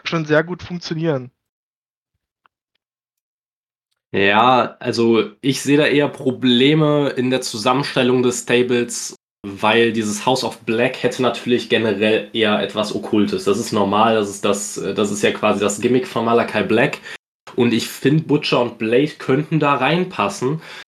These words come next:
Speaker 2: Aber Abaddon geht für mich da eigentlich schon fast noch einen Schritt weiter und auch einen Schritt zu weit. Malachi Black ist ja im Moment eher in der Richtung, es wird quasi suggeriert, er ist besessen von vielleicht einer Art Dämon,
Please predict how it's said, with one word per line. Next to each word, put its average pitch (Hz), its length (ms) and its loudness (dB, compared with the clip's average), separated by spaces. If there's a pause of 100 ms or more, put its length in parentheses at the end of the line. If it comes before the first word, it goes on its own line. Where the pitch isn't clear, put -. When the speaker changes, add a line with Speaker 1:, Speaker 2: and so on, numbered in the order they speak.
(140)
Speaker 2:
Aber 113 280 -2
Abaddon 147 500 2
geht 143 180 2
für 127 120 -2
mich 135 300 2
da 143 180 0
eigentlich 139 460 -2
schon 131 180 -2
fast - 400 -2
noch 139 200 0
einen 127 200 0
Schritt 131 560 -4
weiter 160 560 0
und 131 140 -4
auch 127 240 -2
einen 131 100 0
Schritt - 320 -2
zu - 520 -2
weit. 92 380 0 (300)
Malachi 139 460 0
Black 131 400 0
ist 135 180 -4
ja 135 60 0
im 123 80 -2
Moment 127 480 -2
eher 123 400 2
in 110 100 -6
der 113 140 0
Richtung, 117 400 -4 (320)
es - 400 -4 (340)
wird 110 380 0
quasi 117 400 0
suggeriert, 117 580 2
er 101 340 0
ist - 240 -10
besessen 113 600 -2
von 110 540 -2
vielleicht 104 420 -2
einer 92 120 0
Art 190 300 -2
Dämon, 135 500 2